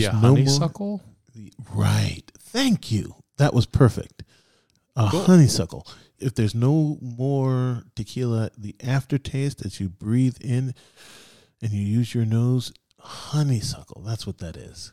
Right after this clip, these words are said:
Speaker 2: Hmm. Interesting. Okay.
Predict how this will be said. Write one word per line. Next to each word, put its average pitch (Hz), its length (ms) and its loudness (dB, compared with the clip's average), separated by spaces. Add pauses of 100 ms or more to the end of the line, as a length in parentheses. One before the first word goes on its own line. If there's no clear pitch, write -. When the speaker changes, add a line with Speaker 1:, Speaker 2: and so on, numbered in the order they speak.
(100)
Speaker 2:
Hmm. 113 220 -8 (1500)
Interesting. - 760 -6
Okay. - 520 -10